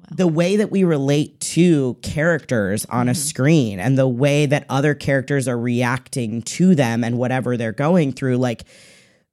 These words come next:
Speaker 2: media is a model for how we behave socially, for better or worse.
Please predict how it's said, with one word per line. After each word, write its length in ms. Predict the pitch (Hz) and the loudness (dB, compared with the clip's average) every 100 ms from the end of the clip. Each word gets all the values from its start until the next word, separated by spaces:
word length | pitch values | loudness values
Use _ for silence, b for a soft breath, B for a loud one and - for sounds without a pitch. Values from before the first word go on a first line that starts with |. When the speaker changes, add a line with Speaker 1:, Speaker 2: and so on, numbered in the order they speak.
| _ _ _ _ 147 | _ _ _ _ 0
Speaker 2:
media 680 | 151 165 190 226 202 - - | 2 4 4 4 2 -2 -4
is 200 | 170 165 | 0 2
a 80 | |
model 640 | 151 131 123 175 175 73 78 | 4 2 2 2 0 -4 -14
for 260 | - 151 139 | -2 0 0
how 320 | - 143 151 | -2 0 2
we 160 | 151 139 | 2 0
behave 500 | 139 127 131 135 123 | -2 -2 -2 -2 -4
socially, 540 | - 151 185 123 107 | 0 2 2 -2 -6
for 160 | 120 131 | -4 -4
better 480 | 98 131 139 135 - | 0 2 4 2 0
or 140 | 120 | -2
worse. 540 | 104 92 - - - | -2 -4 -8 -10 -10